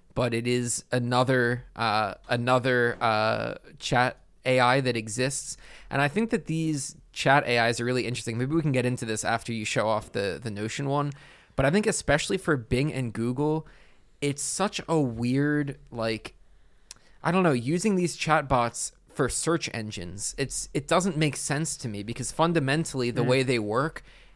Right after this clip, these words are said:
Speaker 1: they're just very intelligent autocomplete, essentially. There's no,
Speaker 2: Yeah.
Speaker 1: like, sort of safety net or, or, like, an-, any, like, way for it to, to actually know that what it's saying is true. I was playing around
Speaker 2: Mm-hmm.
Speaker 1: with one of these things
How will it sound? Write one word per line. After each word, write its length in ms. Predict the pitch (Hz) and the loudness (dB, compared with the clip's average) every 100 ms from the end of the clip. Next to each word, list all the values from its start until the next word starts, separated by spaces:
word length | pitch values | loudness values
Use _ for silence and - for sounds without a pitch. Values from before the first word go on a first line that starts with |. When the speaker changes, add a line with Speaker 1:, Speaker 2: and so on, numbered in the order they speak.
| - | -2
Speaker 1:
they're 200 | 135 147 | 4 4
just 260 | - - 123 | 4 0 2
very 600 | 135 143 151 143 139 - - - | 4 6 6 4 2 -2 -14 -10
intelligent 640 | 139 127 143 143 139 127 120 | -6 -2 2 4 4 0 2
autocomplete, 800 | 117 127 117 - 107 - 92 - - | 2 2 0 -4 -8 -8 -10 -10 -10
essentially. 760 | - 113 107 - 104 76 123 - - - | -6 -6 -6 -8 -10 -12 -16 -20 -20 -4
There's 260 | 147 139 127 | 2 2 2
no, 600 | 143 151 170 175 170 165 | 2 6 8 8 6 4
Speaker 2:
Yeah. 300 | 143 120 131 - | 4 2 0 0
Speaker 1:
like, 220 | 143 135 | 0 0
sort 200 | - 175 | 0 2
of 80 | 147 | 2
safety 540 | - 156 151 143 156 | 0 0 0 0 0
net 320 | 143 143 143 135 | 4 4 4 4
or, 160 | 127 | 2
or, 200 | 131 135 | 4 4
like, 280 | 127 123 120 131 | 4 2 0 0
an-, 160 | 151 | 0
any, 300 | - 170 180 | 4 4 6
like, 240 | 156 139 127 | 4 4 2
way 280 | 123 143 165 | 2 4 4
for 200 | - 143 | 4 2
it 80 | |
to, 160 | - 131 | 2 -2
to 200 | - 151 | 0 0
actually 320 | 147 - 139 | 2 2 0
know 260 | 120 120 135 | 2 4 4
that 120 | 123 | 4
what 140 | 113 117 | 2 0
it's 140 | - | -2
saying 320 | - 127 123 | 0 0 0
is 180 | 107 - | -4 -6
true. 560 | - - 120 139 180 - _ _ _ - | -8 -4 0 0 0 -4 _ _ _ 2
I 120 | 151 | 4
was 160 | 175 | 4
playing 300 | - 208 185 | 2 4 6
around 140 | 147 156 | 6 4
Speaker 2:
Mm-hmm. 60 | |
Speaker 1:
with 120 | 147 131 | 4 2
one 200 | 127 135 | 2 2
of 80 | |
these 180 | 139 143 | 0 -2
things 320 | - 165 165 | -2 -2 -2